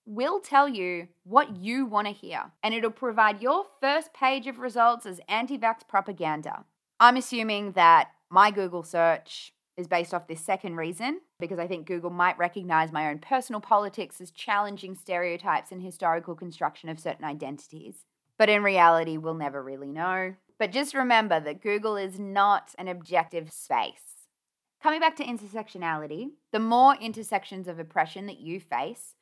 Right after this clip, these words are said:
the more obvious the societal lies are to you. I think I'm getting a little bit off topic here,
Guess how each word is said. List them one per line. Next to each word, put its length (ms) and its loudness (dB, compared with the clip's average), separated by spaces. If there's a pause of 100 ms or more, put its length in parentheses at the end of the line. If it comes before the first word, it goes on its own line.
(140)
the 80 -2
more 560 2
obvious 420 0
the 140 -16
societal 560 -4
lies 400 -2 (120)
are 300 -2 (200)
to 100 -12
you. 220 -12
I 500 -20
think 160 -2
I'm 80 0
getting 200 2
a 60 0
little 160 -2
bit 180 -4
off 220 -4
topic 400 -8
here, 400 -4